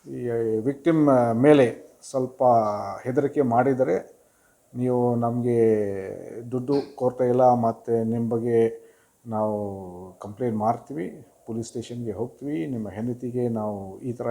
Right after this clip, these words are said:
ಈ ಥರ ಮಾಹಿತಿ ಕೊಡ್ತೀವಿ" ಅಂತ. So ಈ ಭಯದಿಂದ ಅವರು, ಆ, ಅಕ್ಯೂಸ್‌ಗಳಿಗೆ ಅವರು ಫಿಫ್ಟೀನ್ ಲ್ಯಾಕ್ಸ್ ಅಮೌಂಟ್ ಅವರು ಕೊಟ್ಟಿದ್ದಾರೆ.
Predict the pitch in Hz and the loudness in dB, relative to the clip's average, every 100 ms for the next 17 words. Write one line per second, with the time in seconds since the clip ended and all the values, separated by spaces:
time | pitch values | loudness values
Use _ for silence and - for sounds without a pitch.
0 | 113 110 113 107 101 120 120 117 - 113 | -2 -2 -4 -4 -4 -8 -6 -10 -4 -6
1 | - 107 95 90 - - - _ _ _ | -6 -10 -10 -14 -20 -20 -20 _ _ _
2 | _ _ - 147 147 156 190 156 143 165 | _ _ -6 2 6 6 4 6 8 10
3 | 156 139 123 - - - _ _ _ _ | 10 8 2 0 -14 -20 _ _ _ _
4 | _ _ - 127 135 131 113 101 92 - | _ _ 2 6 6 6 4 0 -6 -14
5 | _ _ _ _ _ _ _ - 117 110 | _ _ _ _ _ _ _ -8 -4 -2
6 | 117 - 175 175 - - 143 143 135 135 | -4 4 6 6 4 -2 2 4 6 6
7 | 113 117 120 117 117 - 156 151 151 139 | 6 4 4 0 -2 -4 -4 0 2 6
8 | 139 - 123 123 120 107 110 - 110 107 | 6 4 0 2 2 0 -4 -8 -10 -10
9 | 90 - _ | -12 -18 _